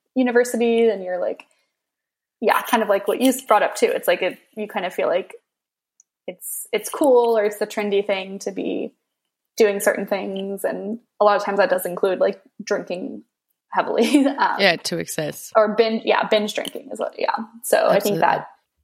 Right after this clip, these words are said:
Speaker 1: um, definitely plays into a lot of the sexual assault that, like, happens on college campuses is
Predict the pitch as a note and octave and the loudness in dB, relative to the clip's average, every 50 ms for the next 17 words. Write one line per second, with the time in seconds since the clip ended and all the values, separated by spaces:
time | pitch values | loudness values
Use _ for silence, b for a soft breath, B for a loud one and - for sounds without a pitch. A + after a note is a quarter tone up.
0 | _ _ _ - - - - - - - - A#3 - _ _ _ _ - A3 G#3 | _ _ _ -4 -4 -4 -4 -6 -8 -6 -8 -8 -10 _ _ _ _ 2 2 2
1 | G#3 F#3+ F3+ F#3+ F#3 F#3+ F#3+ F#3+ G3 G#3 - _ _ - - G#3+ G3+ G3+ G3+ F3+ | 2 -2 -4 -4 -4 -4 -4 -4 -4 -6 -6 _ _ 0 2 4 4 4 4 0
2 | F#3 F#3+ - - G#3 G#3+ G#3+ G#3+ G#3+ G#3+ A3 - - - _ _ _ - G#3+ G#3 | -2 -2 -2 0 0 2 2 4 4 2 2 0 -2 -8 _ _ _ 2 4 4
3 | F#3 - F#3 F#3 F#3 F3+ F#3 F3+ - - - - - - - - - - - - | 4 2 2 0 2 2 2 2 2 0 0 0 0 0 2 2 2 2 2 0
4 | F#3 - - A3+ A#3 - C4+ C4 C4+ C#4+ C#4+ C#4 C#4 C#4 C#4+ C4+ C4+ C4+ C#4 - | 0 0 0 0 2 4 4 4 4 4 4 2 4 4 4 4 4 4 2 2
5 | - C#4 C4+ C#4 C4+ - - C4+ C4+ C4+ C4 A3 F#3+ F#3+ F#3+ G3 - | 0 0 2 0 0 0 4 4 4 4 2 0 -2 -4 -4 -8 -12